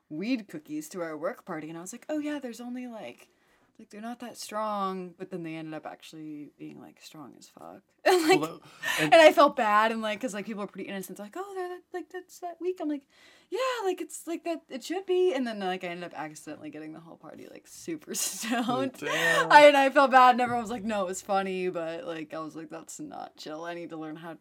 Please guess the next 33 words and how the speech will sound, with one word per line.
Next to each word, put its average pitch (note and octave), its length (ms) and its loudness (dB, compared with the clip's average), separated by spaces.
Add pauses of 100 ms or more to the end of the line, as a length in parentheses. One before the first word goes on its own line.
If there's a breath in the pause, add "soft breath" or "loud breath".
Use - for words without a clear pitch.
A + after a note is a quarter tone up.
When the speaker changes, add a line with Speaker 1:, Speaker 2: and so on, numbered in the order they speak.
Speaker 1:
to D#3+ 340 -12 (580)
dose F3 480 -4
out D#3+ 720 -8 (500)
Speaker 2:
That's - 120 -10
what, C#3 220 -6
that, C3 240 -4
that's A#2+ 220 -6
what C3 160 -6
the, B2+ 120 -4
Speaker 1:
my A#2+ 60 -4
Speaker 2:
uh, A2+ 260 -6
sponsor B2+ 440 -4
was A#2 120 -10
I A#2 40 -8
Speaker 1:
butt." A2+ 80 -10
Speaker 2:
mentioned A2+ 260 -12
at A2 80 -16
the A2 60 -16
beginning. A#2+ 460 -14 (540 soft breath)
Speaker 1:
Okay. F3+ 220 -8
Speaker 2:
The - 140 -6
T-check C3+ 380 -6
device. D3 460 -6
Speaker 1:
Okay. D#3+ 180 -8 (260 loud breath)
Speaker 2:
So A#2 400 -4
you A#2 120 -6
would A#2+ 140 -4
take, C3 320 -4
say C3+ 180 -6
you A#2+ 100 -4
had A#2+ 160 -6
your A2+ 120 -8
butter. A#2+ 340 -12